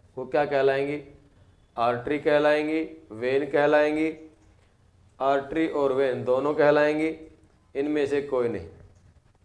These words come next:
देखिए, आज हमारा जो special session साथियों, वो questions का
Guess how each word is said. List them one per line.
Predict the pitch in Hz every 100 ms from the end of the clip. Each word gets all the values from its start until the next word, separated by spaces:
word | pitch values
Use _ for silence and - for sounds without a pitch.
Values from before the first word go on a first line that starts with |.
| _ _ _ _ _ _ _ _ _ _ _ 135
देखिए, | 143
आज | 165 160
हमारा | 147 135 147
जो | 139
special | - 151 143 156
session | 131 123 139 120
साथियों, | 117 110 143 147
वो | 131 135 - - - -
questions | 143 160 151
का | 139